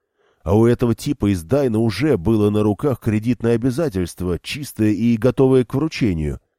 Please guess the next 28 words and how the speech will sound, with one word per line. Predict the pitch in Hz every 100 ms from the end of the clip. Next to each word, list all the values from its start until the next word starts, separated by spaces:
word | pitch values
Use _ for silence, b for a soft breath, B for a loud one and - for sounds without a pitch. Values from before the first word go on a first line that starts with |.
| _ b b b
И | - 104
тут | 135 143
леди | 101 110 98
Гемостив | 95 104 107 - 127 117
кладёт | 107 110 110 120
брошь | 82 120 104
в | 95
небольшой | 110 107 113 - 113
силовой | - 113 120 113
пузырь, | - 92 78 104
где | 110 98 117
встроен | - 117 120 117
замаскированный | 107 117 - 120 120 113 117
плазменный | 110 113 117 104 113 117
заряд, | 104 117 120 113 - _ _ _
делает | 123 127 170 147
шаг | - 147 135
назад | 135 127 160 156 - _
и | -
включает. | 151 - 160 147 110 78 - - _ _ _ _ _ -
Беззвучная | 107 104 110 131 - 117 120
вспышка, | - - 160 156 - 107
и | - 123
брошка | 127 131 147 - 127
распадается | 127 - 123 139 135 - 127
на | 135 135
элементарные | 135 135 131 131 123 135
газы. | 127 107 82 64